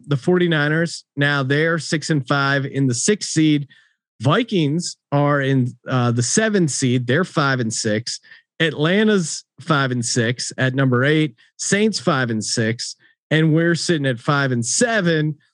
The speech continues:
Uh, Panthers five and seven, and then a bunch of, a couple four win teams after that. So here, here's the thing. I mean, the Saints and the Falcons are above us,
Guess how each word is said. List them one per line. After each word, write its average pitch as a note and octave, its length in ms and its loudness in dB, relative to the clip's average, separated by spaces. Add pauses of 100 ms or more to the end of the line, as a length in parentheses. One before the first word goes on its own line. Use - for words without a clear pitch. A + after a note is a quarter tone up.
(220)
Uh, C#3 200 2
Panthers E3+ 520 0
five D#3 280 0
and C#3+ 120 -2
seven, C#3 460 0
and B2+ 160 0
then C3+ 120 2
a B2+ 40 2
bunch C#3 380 0
of, B2+ 160 0
a A#2 40 -2
couple C3 280 0
four C3+ 240 2
win A#2+ 200 2
teams B2 480 0
after C#3+ 380 0
that. A#2+ 220 0
So F3 320 0 (500)
here, C4+ 120 2
here's A#3+ 280 2
the F3 100 2
thing. G3+ 280 0
I - 20 2
mean, D#3+ 300 0
the D3+ 80 0
Saints G3+ 480 0
and F#3+ 240 -2
the C3 60 0
Falcons F#3+ 500 -2 (100)
are G3 180 2
above F3 440 0
us, B2+ 400 -2